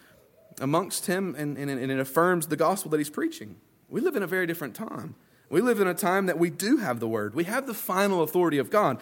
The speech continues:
We have the Bible, the way in which God affirms the truth of the gospel.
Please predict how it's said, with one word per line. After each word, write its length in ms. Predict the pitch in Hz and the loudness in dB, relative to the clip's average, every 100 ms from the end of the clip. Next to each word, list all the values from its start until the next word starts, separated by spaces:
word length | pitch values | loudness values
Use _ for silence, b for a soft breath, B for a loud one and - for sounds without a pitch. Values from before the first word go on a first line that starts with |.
| B - | B 2
We 120 | 214 | 4
have 340 | 202 240 185 | 4 2 2
the 60 | 180 | 2
Bible, 500 | 156 254 277 185 165 | 2 4 4 4 2
the 100 | 165 | 4
way 160 | 202 | 4
in 120 | 233 208 | 4 2
which 180 | 180 | 0
God 240 | 208 202 190 | 2 4 4
affirms 480 | 170 - 233 214 156 | 2 2 4 4 0
the 80 | |
truth 280 | 165 220 226 | -2 -2 -4
of 100 | 190 | -4
the 60 | 180 | 0
gospel. 540 | 208 330 - 180 107 | 0 0 -2 -6 -8